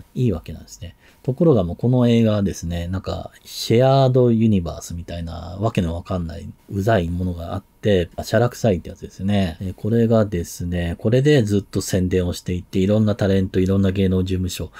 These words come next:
とかを絡めて、宣伝をすごい大々的に、まあ、地上波、特にテレビで、まあ、やって、で、うんざりして、まあ、それで行きたくなかったんですが、それが、まあ、この映画の化けの皮が剥がれたというか、そのものなんですよね。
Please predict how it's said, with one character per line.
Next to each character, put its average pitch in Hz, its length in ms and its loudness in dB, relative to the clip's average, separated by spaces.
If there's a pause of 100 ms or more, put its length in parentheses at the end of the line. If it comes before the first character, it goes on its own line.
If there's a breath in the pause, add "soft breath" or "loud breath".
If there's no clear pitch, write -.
(140 loud breath)
と 104 100 -12
か 92 140 -8
を 85 120 -6
絡 98 300 0
め 85 140 -2
て、 104 400 0 (160)
宣 101 360 -2
伝 98 260 2
を 92 80 0
す - 140 -4
ご 101 160 2
い 85 80 -2
大 92 160 -2
々 87 120 2
的 87 220 -4
に、 85 280 -6
ま 85 100 -6
あ、 - 40 -16
地 - 100 -2
上 95 160 4
波、 82 240 -16
特 104 220 -4
に 87 100 -6
テ 107 120 -2
レ 87 60 0
ビ 90 120 -6
で、 98 180 -6
ま 87 200 -4
あ、 92 40 -8
や 92 160 -6
っ - 40 -12
て、 - 340 -4 (340 loud breath)
で、 95 300 0
う 113 120 2
ん 120 80 4
ざ 117 140 6
り 87 240 -6
し - 400 -14
て、 90 400 -2
ま 101 100 -4
あ、 - 40 -6
そ - 100 -4
れ 110 80 2
で 110 100 2
行 110 200 0
き - 120 -20
た 95 120 0
く 98 80 -2
な 98 100 2
か 90 100 -4
っ 87 80 -10
た 87 100 -12
ん 87 80 -6
で 87 80 -8
す - 140 -8
が、 98 280 2 (140)
そ - 480 -2
れ 180 120 6
が、 180 140 4
ま 151 140 4
あ、 - 20 0
こ 113 140 0
の 107 140 4
映 107 100 4
画 104 100 4
の 107 320 0
化 95 120 -2
け 110 120 0
の 110 120 2
皮 - 40 -8
が 101 560 0
剥 95 120 -2
が 98 100 2
れ 87 100 -2
た 85 120 -12
と 87 100 -12
い 85 80 -10
う 87 40 -12
か、 - 120 -12
そ - 140 -4
の 110 80 2
も 113 360 4
の 120 140 4
な 82 100 -2
ん 85 40 -8
で 92 60 -8
す - 120 -12
よ 90 40 -4
ね。 98 220 -2